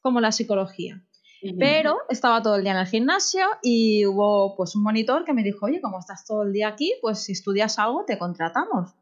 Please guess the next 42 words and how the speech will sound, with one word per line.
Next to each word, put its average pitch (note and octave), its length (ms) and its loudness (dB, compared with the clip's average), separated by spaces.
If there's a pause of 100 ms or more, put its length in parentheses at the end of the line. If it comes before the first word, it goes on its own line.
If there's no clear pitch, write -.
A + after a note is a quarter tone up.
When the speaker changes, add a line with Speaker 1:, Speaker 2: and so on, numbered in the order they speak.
Speaker 1:
<laughs> - 400 0
Así C4+ 160 0
que C#4 140 4
dije, B3 440 0 (680)
"Pues A#3+ 240 4
mira, A#3 360 4
pues A3 160 4
no A#3 160 4
sé, G3+ 260 0
voy D#4+ 100 0
a A3+ 60 4
estudiar G3+ 680 2
algo G#3 240 2
de G3 120 2
deporte", C#4 760 -2
y A3+ 300 2
me G3+ 100 0
metí F3 220 -4
en E3+ 60 -4
el E3 100 -6
deporte. F#3+ 480 -4 (480)
Y C4 120 4
al A3 160 2
cabo C4 160 2
de F4 80 0
los C#4+ 180 0
años C#4+ 640 0
yo A3+ 180 2
veía, B3+ 400 2 (120)
eh, F#3+ 240 -2 (100)
ayudando G3 340 -4
a B3 40 -2
las B3+ 120 -4
personas G#3+ 560 -4
a G3 100 -8
conseguir G3 540 -6
X G3+ 320 -6
cuerpo, A#3+ 720 -4 (720)
que B3+ 60 2
había C4 180 4
algo C4 180 2
que A#3 120 0